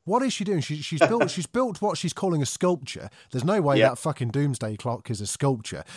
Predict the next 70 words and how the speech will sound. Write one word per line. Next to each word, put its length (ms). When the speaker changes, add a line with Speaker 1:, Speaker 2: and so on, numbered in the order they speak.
Speaker 1:
That's 220
gonna, 160
Speaker 2:
Yeah. 180
Speaker 1:
that's 280
bad 280
news. 460
I'm 200
gonna, 220
I'm 140
Speaker 2:
Yeah, 100
Speaker 1:
gonna, 100
I'm 40
Speaker 2:
yeah, 40
Speaker 1:
gonna 100
go 80
Speaker 2:
that's, 100
Speaker 1:
out 0
on 60
a 40
limb 100
Speaker 2:
and 100
Speaker 1:
and 40
Speaker 2:
it's 100
Speaker 1:
say 140
Speaker 2:
surely 320
Speaker 1:
that. 80
Speaker 2:
pointing 420
at 100
Mars. 500
Speaker 1:
<laughs> 40
Yeah, 160
it's 220
not 180
looking 280
good 160
for 200
anyone. 380
And 200
then, 260
Speaker 2:
<laughs> 0
Speaker 1:
then 280
building 400
all 200
of 60
these 180
kind 160
of, 160
uh, 120
telephones 520
to 60
God. 380
She 220
built 280
those 280
as 100
well, 260
the 80
ones 220
that 140
Laura's 340
using 340
to, 220
to 120
Speaker 2:
Yeah. 240
Speaker 1:
speak 100
to, 120
speak 280
to 60
Doctor 240
Manhattan. 440